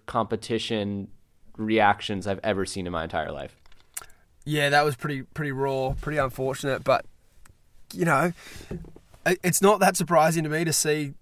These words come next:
Speaker 2: you know, the, the women be, getting all the, all, all the interferences, I think. <laughs> Did the men get any? <laughs> It's, uh, they are
Speaker 1: Well,
Speaker 2: pretty
Speaker 1: there was
Speaker 2: savage.
Speaker 1: one moment between Craig and Noah.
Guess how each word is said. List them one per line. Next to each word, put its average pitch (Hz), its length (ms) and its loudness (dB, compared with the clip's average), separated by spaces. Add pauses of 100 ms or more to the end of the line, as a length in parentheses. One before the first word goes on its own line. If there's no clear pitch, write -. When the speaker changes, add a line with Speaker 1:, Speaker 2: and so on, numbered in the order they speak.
Speaker 2:
you 147 140 -6
know, 135 200 0
the, 131 160 -6
the 135 140 -6
women 135 460 -6 (220)
be, 135 200 -4 (160)
getting 139 420 -4
all 160 240 -2
the, 147 140 -2
all, 165 320 -2
all 160 180 4
the 175 80 6
interferences, 151 500 -2
I 151 100 0
think. 180 300 -4 (120)
<laughs> - 140 -4
Did 151 340 0
the 147 80 -6
men 160 160 0
get 143 160 -4
any? 160 300 -6 (100)
<laughs> - 140 -10
It's, - 220 0
uh, 131 300 2 (680)
they 147 280 2
are 156 240 6 (360)
Speaker 1:
Well, 175 260 12
Speaker 2:
pretty 202 200 12
Speaker 1:
there 165 220 10
was 202 160 10
Speaker 2:
savage. 185 100 4
Speaker 1:
one 170 140 6
moment 131 380 2
between 131 360 -2
Craig 123 380 0
and 117 320 -2
Noah. 113 460 2